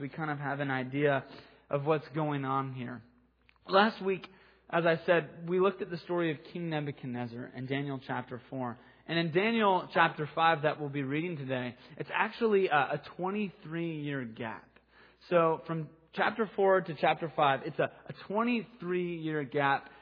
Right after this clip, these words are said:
King Nebuchadnezzar, who we read about last week, is actually dead now.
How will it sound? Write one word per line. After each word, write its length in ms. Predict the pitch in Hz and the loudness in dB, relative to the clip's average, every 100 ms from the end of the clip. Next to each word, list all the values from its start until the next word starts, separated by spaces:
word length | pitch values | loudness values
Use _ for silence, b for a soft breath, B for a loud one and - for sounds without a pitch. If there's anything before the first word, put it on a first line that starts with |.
| B - | B -2
King 180 | 220 214 | 0 4
Nebuchadnezzar, 800 | 196 180 180 170 170 165 160 147 | 2 2 0 0 0 0 -2 -2
who 200 | 170 160 | -2 0
we 160 | 151 | -2
read 200 | 143 151 | 2 2
about 240 | 151 147 131 | 4 2 2
last 300 | 139 143 143 | 2 2 -2
week, 180 | 143 139 | -8 -8
is 100 | 139 | -6
actually 480 | 135 139 - 151 131 | -4 -4 -6 -6 -6
dead 380 | 117 139 147 123 | -2 2 2 2
now. 360 | 120 113 113 | -6 -8 -10